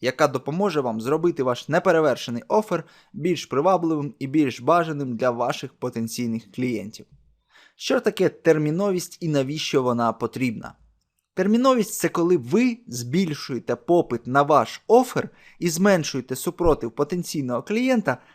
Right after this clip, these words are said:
за рахунок зменшення часу, за рахунок зменшення терміну дії вигідної пропозиції.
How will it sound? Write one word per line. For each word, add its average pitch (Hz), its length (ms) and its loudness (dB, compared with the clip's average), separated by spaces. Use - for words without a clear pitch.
за 143 200 4
рахунок 185 540 2
зменшення 135 640 -4
часу, - 500 -4
за 123 120 0
рахунок 170 480 -2
зменшення 147 600 -4
терміну 156 680 0
дії 131 580 -4
вигідної 127 580 -2
пропозиції. 123 800 -6